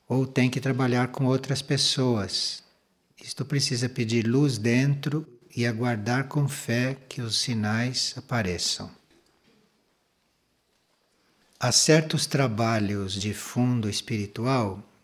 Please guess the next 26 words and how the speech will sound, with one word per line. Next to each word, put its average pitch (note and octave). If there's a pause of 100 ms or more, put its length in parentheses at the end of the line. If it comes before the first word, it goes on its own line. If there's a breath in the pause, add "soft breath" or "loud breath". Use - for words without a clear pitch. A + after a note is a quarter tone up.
(160)
e A#2
que A#2
mexem A2+
muito A2+
com G2
a F#2+
parte G#2+
interna G2+
das F#2
pessoas, G#2 (560 loud breath)
como C#3
certas B2
técnicas G#2+
orientais G2+
de F#2 (360)
fazer F#2+
certos F#2
procedimentos. G#2+ (400 loud breath)
Isto C#3
tem C3+
um C3
efeito B2+
subjetivo B2
também A2
nas G#2+
pessoas. -